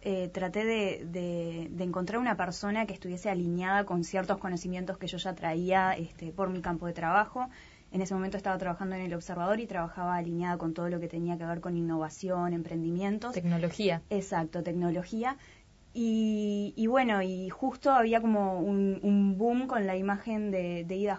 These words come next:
Speaker 1: Holtz, que no, no había sido aprovechado para, para conocer un poco de, de, de sus aspectos personales. Entonces, este, me pareció que era,
Speaker 2: Ujú.
Speaker 1: eh, una entrevistada interesante para, para conocer su vida. Ella es pionera en su campo,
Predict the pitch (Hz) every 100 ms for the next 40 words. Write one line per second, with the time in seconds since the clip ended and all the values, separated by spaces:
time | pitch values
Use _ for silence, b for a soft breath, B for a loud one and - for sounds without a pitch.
0 | - 247 240 262 - 190 185 196 214 208
1 | - 208 226 226 247 233 196 190 208 208
2 | 233 202 180 160 160 b b b b b
3 | - - - 185 175 185 185 220 220 214
4 | 202 214 196 175 156 160 175 180 190 175
5 | 170 - 196 214 196 185 185 - 185 196
6 | 196 196 240 269 - b b - 208 202
7 | 220 220 254 247 233 - 196 190 - 180
8 | 190 190 196 262 254 247 233 214 202 185
9 | 175 180 175 180 175 175 170 - 214 226
10 | 214 180 220 214 214 196 - - 180 214
11 | 233 226 180 165 175 170 185 175 202 220
12 | 214 254 202 190 196 - 202 185 202 220
13 | 233 226 185 - 185 214 240 240 285